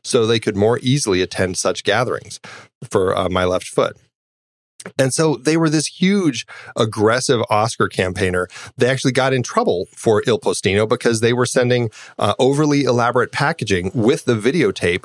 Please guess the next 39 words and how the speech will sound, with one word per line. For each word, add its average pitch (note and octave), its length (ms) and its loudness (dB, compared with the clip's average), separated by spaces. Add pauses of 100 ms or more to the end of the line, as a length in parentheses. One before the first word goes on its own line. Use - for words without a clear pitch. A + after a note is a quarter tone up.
(120)
of G2+ 300 0
the G2 60 2
movie. C3+ 460 -2
And G2+ 340 0
I, G2 200 -2 (140)
I G2+ 60 -2
guess G2+ 220 -2
they G#2+ 140 2
lost G#2 260 0
their A2+ 180 0
Oscar A2 360 0
tickets - 400 -4
because F#2+ 520 -2 (340)
the G#2+ 80 -2
Academy G2 400 -2
found G2 340 -2
this F#2+ 200 -2
to - 80 -12
be F#2+ 140 0
a F#2+ 80 0
little G2 240 0
too B2 300 0
aggressive. E2+ 600 -4 (440)
But, G#2 520 0
I G#2+ 120 0
mean, G#2+ 120 2
they G#2 140 0
spent A2 380 -2
upwards A#2+ 320 0
of G2 100 -2
seven C3 420 0
million D3+ 380 2
dollars B2+ 640 0
on G#2 180 0
Oscar G#2 400 0
ads D#2+ 240 -2
for - 140 -6
this E2+ 180 -2
per-, - 280 -4